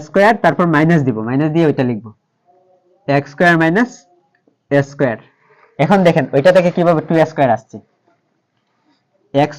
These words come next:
স্কয়ার প্লাস এ স্কয়ার, মাইনাস এ প্লাস এ মাইনাস এক্স স্কয়ার, মাইনাস এ মাইনাস এ প্লাস এ স্কয়ার। এখানে এক্স স্কয়ার, এক্স স্কয়ার কেটে যায়, একটা স্কয়ার, একটা স্কয়ার, দুইটা স্কয়ার। তাহলে টু এ স্কয়ার ইকুয়াল ওইটা লিখা যায়। টু এ স্কয়ার ইকুয়াল কি করা যায়? এটা লিখা যায়।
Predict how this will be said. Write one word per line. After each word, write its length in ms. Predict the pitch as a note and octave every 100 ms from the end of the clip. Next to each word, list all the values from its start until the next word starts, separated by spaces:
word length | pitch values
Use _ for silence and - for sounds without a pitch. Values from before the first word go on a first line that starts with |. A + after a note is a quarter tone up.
| -
স্কয়ার 400 | - E3+ F3 A3 A3+ - _ _
প্লাস 300 | C#3 D3+ F#3 F3
এ 20 | D3
স্কয়ার, 300 | - F#3 A3+ C4 - _ _ _ -
মাইনাস 280 | C3+ D3+ E3+ G3
এ 20 | G3
প্লাস 220 | E3 E3+ F#3 -
এ 20 | G3 D3+
মাইনাস 320 | D3 F3 F3+ F3+
এক্স 120 | -
স্কয়ার, 240 | - G#3 A#3+ E3+
মাইনাস 280 | D3 D#3+ E3
এ 20 | D#3+
মাইনাস 240 | D#3+ E3 G3+
এ 20 | G3+
প্লাস 280 | C#3+ C#3+ G#3 - _ _ _ _ _ C#3+
এ 20 | C#3
স্কয়ার। 260 | - C#3 G#2+ - _ _ _ -
এখানে 200 | C#3 F3+ E3+
এক্স 120 | D#3+
স্কয়ার, 180 | - F3+
এক্স 100 | E3+
স্কয়ার 160 | - F3+
কেটে 140 | D#3+ D#3+
যায়, 120 | F3 D#3
একটা 140 | F3 F3
স্কয়ার, 180 | E3+ F3 D#3
একটা 140 | E3+ E3
স্কয়ার, 180 | - G3 D#3
দুইটা 180 | D3+ C#3+ C3+
স্কয়ার। 220 | C3+ A2+ G2+ _ _ _ -
তাহলে 200 | D3+ F3 F3
টু 60 | F#3+
এ 20 | G3 G3
স্কয়ার 180 | G#3+ G3+
ইকুয়াল 180 | G#3+ F#3+
ওইটা 180 | D#3+ A#3+ D4 - _ F3+
লিখা 180 | F3 E3
যায়। 140 | B2+ C3 _ _ _ _
টু 60 | E3+ F#3
এ 20 |
স্কয়ার 180 | F#3 G#3+ G3
ইকুয়াল 180 | G#3+ G3+
কি 60 | G#3+
করা 140 | A3 A#3
যায়? 100 | C4 G#3+
এটা 160 | C4+ D#4+ - _ _ F3
লিখা 180 | F3 F3+
যায়। 140 | C3